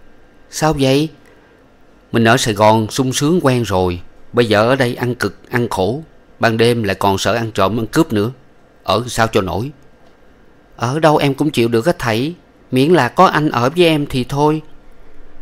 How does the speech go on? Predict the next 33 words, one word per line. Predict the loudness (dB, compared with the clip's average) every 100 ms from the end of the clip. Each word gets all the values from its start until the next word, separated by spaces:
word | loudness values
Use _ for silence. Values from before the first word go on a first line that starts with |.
| -14 -16 -12 -4
Chánh | -2
Tâm | 0 -2 0
nghe | -2 -2
vợ | -2 -2
nói | 0 0
như | -2 -2
vậy | -6 -6 -8
thì | -8 -8 -4
chàng | -6 -4
đắc | -6 -4
ý, | -6 -6 -10 -20 -20 -4
nên | -2 0
đứng | -2 0
dậy | 0 -2
rủ | -4 -6 -2
vợ | -4 -2
ra | -6
trước | -6 -6
sân | -4 -6
chơi. | -4 -4 -4 -12 -20 -20 -20 -20 _ _ _ _ _ _ _ 2
Trên | 2 2
trời | 0 0 -2 -2
bóng | -2 0
trăng | -2 -4
vặt | -6 -8
vặt, | -10 -12 _ -20 _ _ _ -2
trong | -2 0
cỏ | 0 0 0
tiếng | -2 0
dế | 0 0 0
kêu | 0
ngâm | 0 -2 -2
nga. | -6 -8